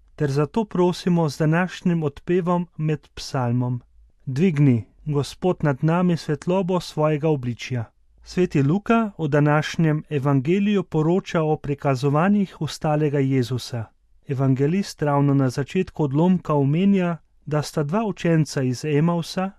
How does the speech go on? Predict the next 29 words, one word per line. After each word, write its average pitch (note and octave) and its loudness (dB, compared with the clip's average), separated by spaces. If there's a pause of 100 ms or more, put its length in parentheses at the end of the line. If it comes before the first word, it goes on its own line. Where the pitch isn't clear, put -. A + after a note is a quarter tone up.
(140)
ki F3 -4
sta E3 0
se E3+ 0 (100)
v D#3+ 2
naglici E3+ 2
vrnila D#3+ 4
v C#3+ 4
Jeruzalem, F3 2
pripovedovala, C#3+ -2 (260)
kako - -2
sta - -4
Jezusa E3+ 4
prepoznala C#3+ 0
po C#3 -4
lomljenju E3+ 2 (140)
kruha. A#2+ -4 (580)
Kristusova D#3+ 0
učenca C3 0 (220)
sta - -4
namreč D3 0
dan F3+ 0
po - -10
soboti, D3 -4 (340)
torej D3+ 0
tretji F#3 -2
dan D3+ 2
po D3 -4
njegovi C#3+ 2
smrti, D#3+ -6